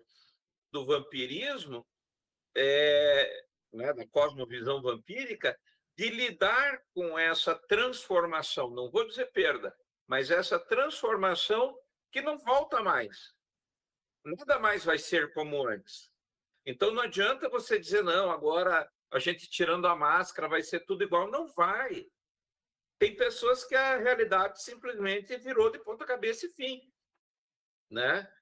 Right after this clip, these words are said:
Então, eu acho que dentro disso, do abraçar aí a, os aspectos quitonianos da mente, tem como você tá lidando com essa transformação,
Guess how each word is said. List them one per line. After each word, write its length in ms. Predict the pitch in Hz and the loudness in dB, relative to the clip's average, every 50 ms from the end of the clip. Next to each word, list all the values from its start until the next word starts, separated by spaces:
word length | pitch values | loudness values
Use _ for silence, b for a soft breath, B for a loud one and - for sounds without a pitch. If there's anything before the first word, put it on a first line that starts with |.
| _ _ - | _ _ -10
Então, 840 | - 139 139 143 139 - 175 170 185 208 240 233 226 214 190 170 147 - | -8 -8 -8 -6 -2 2 2 2 2 0 -2 -4 -2 -2 -2 -2 -2 -2
eu 220 | - 127 151 151 | 0 0 2 2
acho 320 | 156 165 180 - - - - | 2 2 0 -2 -6 -10 -12
que 420 | _ - 160 165 160 147 139 - _ _ _ _ _ 135 139 123 | _ -2 0 0 0 0 -2 -8 _ _ _ _ _ -18 -12 -6
dentro 440 | 123 160 190 233 - - 175 160 139 | -2 -2 -2 -2 -4 -6 -8 -8 -6
disso, 440 | 120 139 160 180 - - - 139 | -4 -2 -2 -2 -2 -2 -6 -6
do 80 | 113 113 | -4 -2
abraçar 840 | 107 104 117 113 107 104 - - - - 120 120 139 156 156 147 123 | -2 -2 -2 -4 -4 -4 -4 -4 -4 -4 -4 -2 0 2 2 2 2
aí 240 | 113 107 110 120 123 | 0 0 0 0 0
a, 200 | 117 107 98 95 - - _ _ _ _ _ _ _ _ - | 0 0 -2 -4 -8 -12 _ _ _ _ _ _ _ _ -12
os 120 | 110 113 | -8 -6
aspectos 600 | 117 113 - - - 131 135 131 - - 131 - - | -6 -6 -8 -4 -2 0 0 0 -2 -10 -16 -14 -12
quitonianos 920 | - 127 - - 139 139 131 123 120 120 135 160 170 160 147 127 110 110 | -12 -10 -6 -4 -4 -2 -2 -2 -2 0 0 0 0 -2 -4 -8 -4 -2
da 160 | 120 113 107 | -2 -2 -2
mente, 560 | 110 123 151 190 226 254 226 - - - _ | -2 -6 -8 -8 -8 -10 -12 -12 -16 -8 _
tem 220 | - 208 202 196 | 2 2 2 0
como 260 | - - 277 311 330 320 | -2 -4 -4 -4 -4 -4
você 280 | 277 269 262 - 240 | -4 -4 -2 -4 -4
tá 160 | - - 208 | 0 0 0
lidando 480 | 196 190 190 185 175 170 170 156 147 147 | 2 2 2 2 4 2 2 2 0 -4
com 80 | - 147 | -2 -2
essa 200 | 139 - - 139 | -2 -2 -4 -8
transformação, 1000 | - - 131 135 127 - - 131 117 117 120 117 113 - - - 85 82 82 | -6 -4 -6 -6 -6 -6 -4 -4 -4 -2 -2 -4 -6 -6 -6 -8 -8 -8 -8